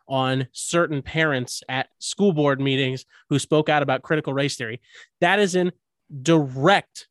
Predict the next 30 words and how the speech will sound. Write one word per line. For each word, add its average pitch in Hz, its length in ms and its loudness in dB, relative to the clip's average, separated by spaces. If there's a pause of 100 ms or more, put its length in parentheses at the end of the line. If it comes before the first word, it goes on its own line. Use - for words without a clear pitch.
(120)
contradiction 160 840 -4 (280)
to 208 440 2 (760)
A 175 200 4
G 156 300 -4
Garland's 151 500 0
testimony 151 640 -4
in 165 220 -2
front 170 200 0
of 147 100 -6
Congress. 151 460 -2 (200)
He 175 240 -8
one 165 240 0
hundred 180 640 0
percent 151 480 -4
perjured 175 400 -2
himself. 196 500 -2 (400)
And 135 120 -8
if 135 80 -8
you 165 80 0
ask 180 200 0
me, 190 240 0
if 131 80 -12
you, 139 120 -12 (760)
now 143 160 0
I'm 170 60 2
gonna 160 140 2
get 143 200 0
into 147 200 -2
another 147 200 -2
subject. 139 400 -4